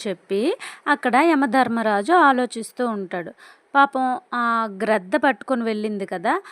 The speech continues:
ఆ పాముని, so గ్రద్ద అకౌంట్లో వేద్దామంటే దాని ఆహారం అది దానికి ఎలా శిక్షిస్తాము అని అంటారు. So ఆ పాము విషం పడింది కదా, పాము అకౌంట్లో వేద్దామంటే అది సహజంగా పాముకు విషం ఉత్పత్తి అవుద్ది, అది కావాలని వేయలేదు కదా.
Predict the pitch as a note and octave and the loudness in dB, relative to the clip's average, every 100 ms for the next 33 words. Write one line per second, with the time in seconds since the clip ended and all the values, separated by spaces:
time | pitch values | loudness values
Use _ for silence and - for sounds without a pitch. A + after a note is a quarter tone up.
0 | - _ A3 A3+ G#3+ G#3 G#3 D#4+ E4+ D4 | -20 _ -6 -2 0 -2 -2 -4 -4 -4
1 | B3 A3+ A3+ G#3 C#4+ C4+ B3+ A#3+ A#3+ A3+ | -2 -2 -2 0 -2 0 -4 -6 -4 -2
2 | G#3 F#3 G#3 G3+ G3 F#3+ F3+ F4+ D4 D4 | -2 -4 -6 -6 -6 -8 -4 -4 -2 -4
3 | C#4+ B3 B3 C4 D4+ D4 B3+ A#3+ C#4 B3 | -2 0 0 0 0 0 -4 -6 -6 -4
4 | B3+ B3 B3+ B3 A3+ A#3 A3 - A3+ - | -4 -4 -4 -6 -4 -4 -6 -10 -12 -10
5 | G#3+ - F#3+ F#3 A#3 E4 A3 F3 - D#3 | -12 -10 -10 -8 -4 -4 -6 -8 -14 -18
6 | _ - - _ - - E4 D#4 - _ | _ -20 -20 _ -12 -2 0 0 -4 _
7 | - B3 B3 B3 B3+ B3+ D#4 F4+ D4+ - | -6 0 0 2 6 6 6 4 0 -4
8 | C#4 B3 A#3 A#3 G#3+ G3+ G3+ B3 F4+ F4+ | -4 -2 -2 -2 -6 -6 -4 -2 -2 0
9 | B3 B3 C#4 C4+ C4 B3 A#3 A#3 G#3+ G3+ | 0 0 0 -4 -4 -6 -4 -4 -4 -4
10 | F#3 G3+ G3 G3+ B3+ A#3+ A3 G3+ B3 D4 | -6 -8 -6 -8 -10 -8 -8 -6 -4 -4
11 | D4+ D#4+ C#4 B3 B3+ C4+ B3 A#3 - C#4+ | -2 -2 0 0 0 -2 -6 -6 -6 -6
12 | C4 - - B3+ - A3 G#3 F#3 C4 A#3 | -8 -10 -8 -10 -4 -4 -4 -8 -8 -8
13 | A3+ G#3+ A3 B3+ C4+ B3+ A#3 G#3+ G#3+ G#3+ | -4 -2 0 0 -2 -4 -6 -8 -6 -8
14 | F#3+ F#3+ F#3 F3+ E4+ | -10 -8 -8 -4 -6